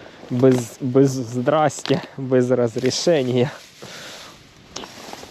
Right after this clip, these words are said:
Насняв собі контента, блін, на десять днів вперед-обратно і, і смився в свою армію, скаже. Запалив точку.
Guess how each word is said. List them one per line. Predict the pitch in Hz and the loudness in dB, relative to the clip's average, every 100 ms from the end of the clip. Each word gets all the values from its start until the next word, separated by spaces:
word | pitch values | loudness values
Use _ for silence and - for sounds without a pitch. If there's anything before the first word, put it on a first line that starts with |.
| - - - | -16 -10 0
Насняв | 131 131 - 139 120 | 2 2 0 0 0
собі | - 123 120 | -2 -2 -2
контента, | - 123 127 175 151 127 135 | -2 -2 0 2 0 0 -4
блін, | 123 131 127 | -2 -4 -2
на | 131 127 | 0 2
десять | 131 120 - 127 | 2 0 -4 -6
днів | 123 123 | -2 -2
вперед-обратно | 113 - 123 120 117 123 120 120 117 113 120 120 | -2 -2 2 2 2 0 0 2 0 0 0 0
і, | 127 120 - _ _ - - - - - - _ - - - - - - - _ - - - - - | 0 -2 -10 _ _ -20 -20 -20 -20 -20 -20 _ -20 -20 -20 -20 -20 -20 -20 _ -20 -20 -20 -16 -6
і | 123 | -6
смився | - 127 127 123 - | -2 0 0 -2 -4
в | 113 | -6
свою | - 120 120 113 | -2 0 2 2
армію, | 104 101 104 110 107 | 0 -2 -6 -10 -10
скаже. | 107 - 113 107 117 110 - - _ - - - - - - - - - - | -12 -6 -4 -4 -4 -6 -10 -20 _ -20 -20 -20 -20 -20 -20 -20 -20 -20 -12
Запалив | 120 113 113 - 120 123 120 - | -4 0 0 0 0 2 0 -2
точку. | - 160 - - 127 | -2 -2 -2 -6 -8